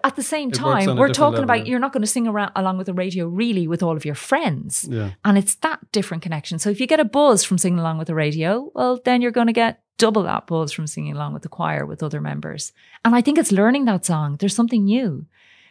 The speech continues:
Speaker 1: because there's a lovely little challenge in bringing a song together and going after it week after week and polishing it. And then when you get to perform it,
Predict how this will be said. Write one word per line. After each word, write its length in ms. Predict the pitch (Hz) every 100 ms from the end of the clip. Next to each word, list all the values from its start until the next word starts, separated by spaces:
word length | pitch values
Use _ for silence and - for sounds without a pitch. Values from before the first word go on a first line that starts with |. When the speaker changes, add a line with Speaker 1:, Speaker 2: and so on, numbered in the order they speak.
| -
Speaker 1:
because 240 | 208 214
there's 180 | 208 190
a 40 |
lovely 260 | 196 208 220
little 200 | 202 -
challenge 600 | - 196 220 190 190 - _ _ -
in 100 | 185
bringing 340 | 196 196 185
a 40 | 180
song 260 | 175 160
together 460 | 151 165 151 - - _ _
and 220 | 175 170 -
going 360 | 196 196 190 -
after 360 | 175 180 - 156
it 100 | 151
week 240 | 170 170
after 320 | 160 143 170
week 240 | 165 165 165
and 160 | 151
polishing 560 | - 190 190 208 - 160
it. 260 | 143 - - - - - -
And 120 | 185
then 120 | 190 185
when 100 | 180
you 80 | 170
get 180 | 175 -
to 60 |
perform 480 | - 151 190 214 180
it, 300 | 139 - -